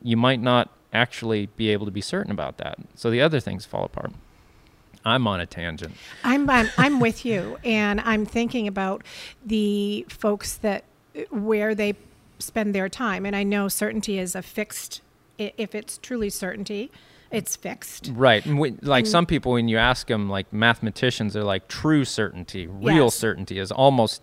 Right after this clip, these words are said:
Speaker 1: nearly
Speaker 2: Can't get there.
Speaker 1: impossible." Yeah.
Speaker 2: But I'm saying if you have someone that you, that maybe does not even think about belief, like you said, but that's just, this is their comfort zone, is that certainty. And, and
Speaker 1: Right.
Speaker 2: or when you say that they've been conflated,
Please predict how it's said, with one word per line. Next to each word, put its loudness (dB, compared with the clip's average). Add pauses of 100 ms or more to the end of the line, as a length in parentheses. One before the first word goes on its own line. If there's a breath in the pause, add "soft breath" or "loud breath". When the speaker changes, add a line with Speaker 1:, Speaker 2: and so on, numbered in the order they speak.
Speaker 1:
nearly 4
Speaker 2:
Can't -2
get -2
there. 2
Speaker 1:
impossible." -6 (100)
Yeah. 2
Speaker 2:
But 4
I'm 0
saying -2
if -6
you -4
have -4
someone -4
that -6
you, -4
that -2
maybe 2
does -2
not 0 (540)
even -4
think -4
about -6
belief, -6
like -6
you -4
said, -2
but -8
that's -6
just, -8 (240 loud breath)
this -4
is -6
their -4
comfort -8
zone, -8
is -10
that -8
certainty. -10
And, -8 (220 loud breath)
and -4
Speaker 1:
Right. 2 (120)
Speaker 2:
or 2
when -2
you 0
say -2
that -10
they've -4
been -2 (160 loud breath)
conflated, -6